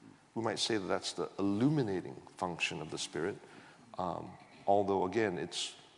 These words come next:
uh, from, from the Pentecostal perspective, it was always a matter of, well, these are, this is what happened with the earliest followers of Jesus. They should be what's happening with us as well.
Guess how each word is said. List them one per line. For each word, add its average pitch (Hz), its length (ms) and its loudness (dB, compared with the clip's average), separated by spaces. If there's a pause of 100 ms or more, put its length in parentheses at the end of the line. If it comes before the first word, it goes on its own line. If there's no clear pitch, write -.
(200)
uh, - 320 -8 (160)
from, 95 320 -4
from 95 160 -4
the 85 60 -8
Pentecostal 104 500 -4
perspective, 90 560 -8
it 85 80 -6
was 85 160 -6
always 107 540 -4
a 92 80 -10
matter 92 480 -4
of, 85 400 -6 (560)
well, - 480 0 (120)
these 175 400 0
are, 120 340 0
this 143 180 -2
is 156 60 -2
what 131 180 -2
happened 127 340 -4
with 104 120 -2
the 101 240 0 (200)
earliest 123 360 0
followers 110 460 0
of 90 120 -8
Jesus. 107 400 -4
They 107 120 -2
should 220 280 0
be 135 100 2
what's 98 220 2
happening 95 480 -4 (100)
with 87 160 -8
us 85 200 -4
as 78 120 -8
well. 82 300 -6